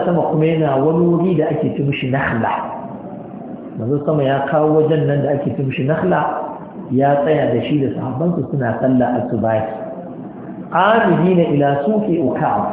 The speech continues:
suna nufin su tafi wannan kasuwan ta Larabawa ta duniya da ake ce mata kasuwar Ukaz. وهو يصلي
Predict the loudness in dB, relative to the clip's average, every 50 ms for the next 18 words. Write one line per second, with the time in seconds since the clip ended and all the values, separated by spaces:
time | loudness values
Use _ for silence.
0 | -6 -8 -10 -10 -12 -12 -14 -14 -16 -16 -16 -16 -10 -6 -4 0 2 2 4 4
1 | 4 4 4 2 2 2 2 0 0 -2 -2 -2 -2 0 0 2 2 2 2 2
2 | 2 2 2 0 0 0 0 0 0 2 2 2 4 4 2 2 0 -2 -4 -6
3 | -8 -6 -2 0 2 4 6 6 6 6 4 4 4 6 6 6 6 6 6 4
4 | 4 4 2 2 2 2 2 4 4 2 4 4 4 4 4 4 2 0 -2 -4
5 | -4 -4 -4 -2 0 0 2 2 2 0 0 0 -2 -2 -2 -2 -2 -2 -2 -2
6 | -2 -2 -2 -2 -2 0 0 -2 -2 -2 0 0 2 2 2 0 -2 -2 -2 -4
7 | -4 -4 -4 -6 -8 -10 -12 -12 -14 -14 -12 -12 -14 -14 -14 -14 -14 -14 -14 -14
8 | -14 -14 -14 -14 -14 -14 -14 -14 -14 -14 -12 -4 0 2 2 4 4 4 6 6
9 | 4 4 4 4 4 4 6 6